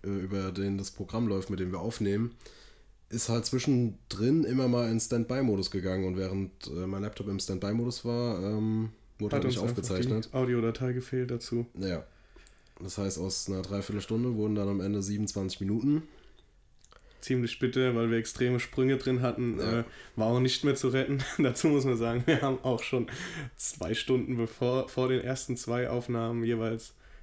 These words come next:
Speaker 2: ähm, ja, mit dem Programm Probleme gehabt, dass das Mikro ordentlich aufnimmt.
Speaker 1: Ja, oder generell erstmal, das,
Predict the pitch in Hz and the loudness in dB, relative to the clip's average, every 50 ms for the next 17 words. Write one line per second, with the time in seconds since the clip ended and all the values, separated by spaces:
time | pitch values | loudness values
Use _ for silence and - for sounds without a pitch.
0 | - - - - 131 120 113 113 110 110 110 - - - - - _ _ - 113 | -20 -18 -10 -4 -2 -2 0 0 -2 -4 -6 -12 -20 -20 -20 -20 _ _ -6 -4
1 | 107 110 110 - - - - - 127 123 - 113 107 - 117 - - - 120 123 | -4 -4 -4 -8 -14 -18 -10 -8 -6 -4 -2 -2 -2 -2 -6 -6 -4 -4 -4 -4
2 | 123 - 120 113 123 123 123 123 120 120 120 123 120 123 - - - 110 104 - | -2 -2 -2 0 2 2 2 2 0 0 0 -2 -4 -4 -8 -6 -6 -4 -4 -4
3 | - - 127 131 127 - - 120 117 117 117 117 110 - - 120 117 - 123 120 | -4 -2 0 0 0 2 2 2 2 2 2 0 0 0 -2 -2 0 0 0 0
4 | 127 120 - - - - - - - - - - - - - - - - - - | 0 -2 -4 -12 -20 -20 -20 -20 -20 -20 -20 -20 -20 -20 -20 -20 -20 -20 -20 -20
5 | - - - 80 80 85 90 90 90 92 98 101 92 98 104 104 98 92 95 92 | -18 -12 -10 -8 -6 -4 -2 -2 -2 0 0 0 0 0 0 0 0 0 0 0
6 | 90 90 90 87 | 0 0 -2 -4